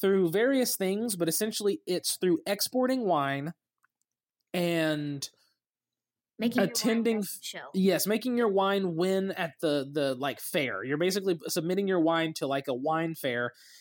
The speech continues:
Speaker 1: and you're trying to do the best you can. And so, essentially, you're trying to boost these estates on your board, your five different estates. Uh, the more,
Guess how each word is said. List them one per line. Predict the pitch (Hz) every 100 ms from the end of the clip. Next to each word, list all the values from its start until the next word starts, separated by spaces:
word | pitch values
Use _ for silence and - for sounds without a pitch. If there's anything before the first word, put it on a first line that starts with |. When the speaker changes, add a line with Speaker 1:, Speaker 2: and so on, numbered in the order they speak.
| -
Speaker 1:
and | 151
you're | 147
trying | 185 175 170
to |
do | 170
the | 156
best | 165 165 -
you | 127
can. | - 135 95 120 _ - - - _ -
And | 165
so, | 156 180 160 156 156 147 - _ _ _ _ -
essentially, | 214 233 226 226
you're | 185
trying | 202 208 214
to | 170 135 _ _ _ _ _ _ _ _ _ -
boost | 160 147 226 254 233
these | 208 160
estates | - 208 220 - -
on | 160
your | 147
board, | 131 214 175
your | 147
five | 180 180
different | 170 160 135
estates. | - 196 160 - - - - - -
Uh, | 160 147 131
the | 156 180
more, | 196 226 226 226